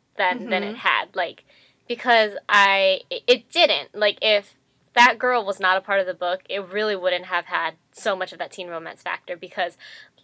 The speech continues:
Speaker 1: like you said, with Tate and Mackie, even though they are the kind of the main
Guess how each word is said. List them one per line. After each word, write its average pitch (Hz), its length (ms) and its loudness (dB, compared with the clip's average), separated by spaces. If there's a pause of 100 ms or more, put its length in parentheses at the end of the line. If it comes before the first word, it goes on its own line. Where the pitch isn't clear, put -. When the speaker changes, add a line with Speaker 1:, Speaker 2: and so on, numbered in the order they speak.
Speaker 1:
like 214 260 2
you 208 60 -8
said, 180 360 -2
with 185 260 -8
Tate - 240 -6
and 180 160 -12
Mackie, 180 440 -4
even 190 160 -8
though 185 100 -4
they 185 140 -2
are 175 120 0
the 175 140 -10
kind 185 240 -8
of 170 80 -12
the 175 80 -8
main 180 500 -8